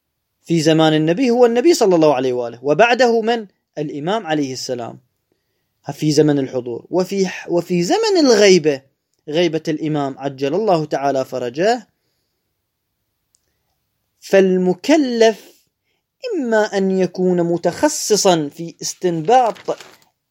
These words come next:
الأحكام الشرعية الفرعية من أدلتها المقررة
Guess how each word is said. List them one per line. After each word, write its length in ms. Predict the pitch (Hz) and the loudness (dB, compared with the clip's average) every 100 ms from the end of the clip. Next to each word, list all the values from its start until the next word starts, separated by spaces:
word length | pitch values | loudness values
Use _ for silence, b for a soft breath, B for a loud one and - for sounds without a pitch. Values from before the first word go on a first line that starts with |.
| _ - | _ -4
الأحكام 760 | 294 226 170 - - 196 269 330 | -4 -2 -8 -10 0 4 4 2
الشرعية 760 | - - 247 220 196 214 208 | -4 2 2 2 -2 0 2
الفرعية 1200 | 208 185 208 190 185 180 180 180 165 160 147 139 - _ _ _ _ - | 2 4 4 4 0 0 4 6 4 2 -2 -8 -16 _ _ _ _ -16
من 400 | 135 151 226 - | -6 -4 -4 0
أدلتها 680 | 262 233 233 233 226 226 214 | 0 0 -2 -2 -2 -2 -2
المقررة 1300 | 208 196 196 214 202 185 180 175 165 147 135 151 | -2 -6 -2 -2 0 0 2 2 2 0 -6 -16